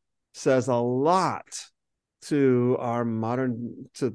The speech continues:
those listening, right? I think it says a lot to you and to me, and it says a lot to our churches today, because we go into communion thinking, "Oh, as long as I recognize what Jesus's body is and I'm prayerful and repentant, I'm good to go." And I think Jesus is like, "Guys, uh,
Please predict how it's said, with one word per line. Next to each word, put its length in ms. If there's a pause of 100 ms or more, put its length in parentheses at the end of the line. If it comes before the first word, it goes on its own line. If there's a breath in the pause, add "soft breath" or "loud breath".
(120)
those 240
listening, 400
right? 180
I 20
think 160
it 60
says 200
a 40
lot 220
to 100
you 180
and 100
to 40
me, 220
and 180
it 60
says 160
a 60
lot 240
to 100
our 100
churches 380
today, 320 (440 soft breath)
because 320
we 240
go 200
into 160
communion 420
thinking, 400
"Oh, 120
as 100
long 240
as 80
I 100
recognize 500
what 220
Jesus's 580
body 380
is 380
and 100
I'm 160
prayerful 420
and 80
repentant, 560 (220)
I'm 160
good 200
to 80
go." 440 (460)
And 140
I 20
think 200
Jesus 400
is 100
like, 380
"Guys, 540
uh, 340